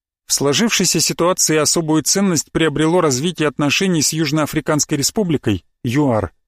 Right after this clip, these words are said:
где в тот период имелась довольно влиятельная еврейская диаспора. В середине двадцатого века в юар проживали около ста двадцати тысяч евреев, которые в большинстве своём разделяли идеи сионизма, но не спешили репатриироваться,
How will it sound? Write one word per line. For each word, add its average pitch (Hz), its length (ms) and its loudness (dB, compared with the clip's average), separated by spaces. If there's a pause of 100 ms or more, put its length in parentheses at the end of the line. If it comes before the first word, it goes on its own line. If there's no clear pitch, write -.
(180)
где 120 220 0
в - 60 -4
тот 208 180 -2
период 180 400 0
имелась 170 360 0
довольно 165 360 2
влиятельная 165 640 0
еврейская 151 600 0
диаспора. 135 560 -2 (880)
В - 80 -4
середине 175 420 -2
двадцатого 165 600 0
века 170 280 -4
в 107 60 -8
юар 175 340 0
проживали 160 460 -2
около 165 320 0
ста - 180 0
двадцати 156 460 -4
тысяч - 400 -2
евреев, 147 480 -2
которые 160 340 -2
в 131 60 -6
большинстве 160 560 -2
своём 156 360 -2
разделяли 156 600 0
идеи 143 260 -2
сионизма, 151 640 -2 (200)
но 165 120 -4
не 220 100 0
спешили 190 460 -2
репатриироваться, 143 960 -4